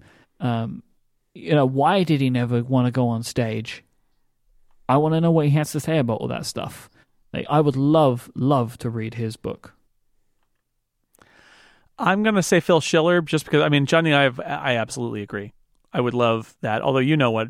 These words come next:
Speaker 2: Johnny Ive's tell-all book will be. It's just gonna be pictures with no captions. <laughs>
Speaker 1: Hey, as long as the pictures are detailed enough, as long as these pictures can tell all, I have no problem on that.
Speaker 2: Yeah, it's like that, that, that Apple history book that they released that's just pictures.
Speaker 1: Mm-hmm.
Speaker 2: Um,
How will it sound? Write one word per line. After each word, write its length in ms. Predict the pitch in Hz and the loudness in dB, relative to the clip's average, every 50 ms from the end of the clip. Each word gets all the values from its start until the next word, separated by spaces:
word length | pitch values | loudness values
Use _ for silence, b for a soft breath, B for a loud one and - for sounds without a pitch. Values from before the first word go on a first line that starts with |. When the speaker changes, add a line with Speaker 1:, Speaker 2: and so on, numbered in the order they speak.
| - - | -8 -8
Speaker 2:
Johnny 260 | - - 127 120 117 | -4 -2 -2 -2 -2
Ive's 300 | 113 110 110 110 107 - | -2 -4 -4 -6 -8 -8
tell-all 300 | - 131 123 117 110 107 | -6 -6 -4 -4 -4 -4
book 200 | 95 107 107 - | -6 -8 -8 -8
will 80 | - 110 | -10 -12
be. 180 | - 104 101 | -12 -12 -12
It's 200 | 104 - - - | -12 -14 -14 -12
just 180 | - - 120 - | -12 -12 -10 -10
gonna 120 | - 113 | -10 -10
be 80 | 113 110 | -12 -12
pictures 420 | - - 123 - - - - 147 | -14 -16 -16 -14 -14 -14 -14 -12
with 240 | - - - - - | -14 -14 -16 -16 -16
no 120 | - 123 | -16 -14
captions. 520 | 135 - - - - - - 156 143 - _ _ _ B | -12 -12 -14 -14 -16 -16 -18 -20 -20 -20 _ _ _ B
<laughs> 60 | B B B B B B B B B B B B B B 214 190 | B B B B B B B B B B B B B B -4 0
Speaker 1:
Hey, 180 | - 196 196 175 | 2 2 4 4
as 120 | 151 143 | 4 4
long 160 | 165 165 175 180 | 2 2 2 2
as 80 | 175 | 0
the 100 | - 180 | -2 0
pictures 340 | 160 - 175 - - 160 143 | 0 0 -2 0 0 0 0
are 60 | 147 | 0
detailed 420 | 127 - 143 143 - 151 135 127 117 | 0 2 0 2 2 2 2 2 2
enough, 460 | 120 117 110 104 107 - - - - - | 2 0 0 -2 -4 -6 -10 -16 -8 -4
as 120 | - 135 | -2 0
long 140 | 143 160 175 | 0 2 2
as 120 | 180 156 - | 0 0 2
these 140 | 180 170 | 2 2
pictures 360 | - - 196 175 - - 151 - | 2 0 -2 0 0 0 0 0
can 160 | - 170 151 | 0 -2 -2
tell 240 | - - 160 156 151 | 0 2 4 4 6
all, 320 | 143 110 135 143 135 120 110 | 6 6 6 6 6 6 4
I 120 | 117 123 | 4 4
have 140 | 123 117 117 | 4 2 2
no 140 | 131 120 113 | 2 0 2
problem 460 | - 127 123 117 113 113 113 123 117 - _ | 2 0 0 0 -2 -4 -6 -8 -10 -12 _
on 200 | - 123 120 117 | -14 -12 -10 -10
that. 200 | 117 110 - - _ _ _ - | -10 -10 -12 -14 _ _ _ -12
Speaker 2:
Yeah, 160 | 117 113 117 | -12 -12 -12
it's 140 | 131 - - | -8 -2 0
like 140 | 160 143 | 0 2
that, 140 | - 143 147 | 0 0 0
that, 240 | 147 151 - 143 143 | 0 0 0 0 0
that 120 | 151 139 | 2 2
Apple 200 | 139 135 131 135 | 2 2 0 0
history 260 | 120 127 127 - 123 113 | -2 -4 -4 -4 -6 -4
book 160 | - 113 113 | -4 -6 -6
that 100 | - 113 | -8 -8
they 120 | 110 110 107 | -8 -8 -8
released 400 | 113 120 - - - - - - | -8 -10 -10 -12 -14 -14 -14 -14
that's 140 | - - | -14 -14
just 140 | - - - | -16 -18 -16
pictures. 420 | - - - - - 147 - - _ _ 123 | -16 -16 -16 -16 -18 -20 -20 -20 _ _ -14
Speaker 1:
Mm-hmm. 320 | 123 117 131 123 123 127 135 B B B B B B B B _ _ - | -14 -12 -12 -12 -14 -14 -16 B B B B B B B B _ _ 0
Speaker 2:
Um, 540 | 143 135 131 131 127 127 123 127 123 120 123 | 2 2 4 4 4 2 2 0 -4 -6 -8